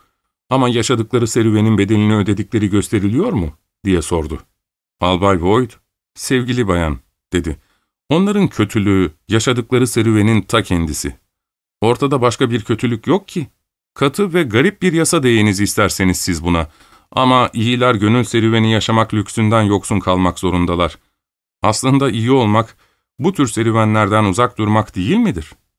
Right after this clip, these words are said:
Bunları Mao'da, gerçeğin böylesine hazin olması karşısında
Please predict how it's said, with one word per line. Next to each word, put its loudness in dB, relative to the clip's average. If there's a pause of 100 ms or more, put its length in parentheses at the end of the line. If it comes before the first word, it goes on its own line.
(760)
Bunları 0
Mao'da, 2 (260)
gerçeğin 0
böylesine 0
hazin 0
olması 0
karşısında -2